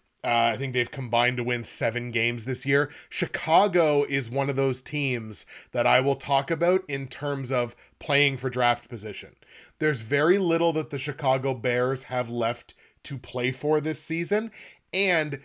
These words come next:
they just suffered the loss of Darnell Mooney. He's gonna be done for the rest of the season, I believe.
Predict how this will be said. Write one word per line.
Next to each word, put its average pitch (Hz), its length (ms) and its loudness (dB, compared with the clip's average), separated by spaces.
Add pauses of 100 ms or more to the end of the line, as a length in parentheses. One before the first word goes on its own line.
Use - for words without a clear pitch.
(100)
they 151 100 0
just 151 300 -2
suffered 160 300 4
the 139 80 2
loss 135 360 4
of 127 120 -6
Darnell 123 360 0
Mooney. 123 480 -4 (160)
He's 135 240 -6
gonna 151 160 0
be 143 100 -2
done 135 280 -2
for 135 220 -4
the 131 120 -4
rest 131 280 -4
of 113 120 -10
the 113 80 -10
season, 190 520 0
I 170 120 2
believe. 160 500 0